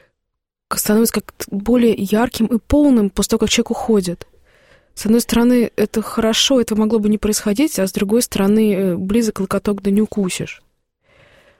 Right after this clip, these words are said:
Вот, ну, это, м, мой случай. То есть какой у меня папа был великий и прекрасный, я, м, как бы до сих пор,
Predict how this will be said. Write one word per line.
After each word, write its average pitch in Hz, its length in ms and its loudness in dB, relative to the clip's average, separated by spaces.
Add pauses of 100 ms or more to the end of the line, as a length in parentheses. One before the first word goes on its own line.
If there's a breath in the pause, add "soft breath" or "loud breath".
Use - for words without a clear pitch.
(200 soft breath)
Вот, 175 160 0
ну, 208 60 6
это, 208 140 2
м, 208 540 0 (300)
мой 175 240 -2
случай. - 260 -4
То 180 40 -2
есть 165 100 -6
какой 196 200 2
у 202 40 4
меня 180 100 2
папа 185 240 0
был 175 180 -2
великий 185 380 0
и - 40 -2
прекрасный, 220 680 -4 (600)
я, 196 480 -2 (400)
м, 208 280 -4
как - 160 -16
бы 202 140 -12 (140)
до 226 300 -2
сих 320 160 0
пор, 208 280 0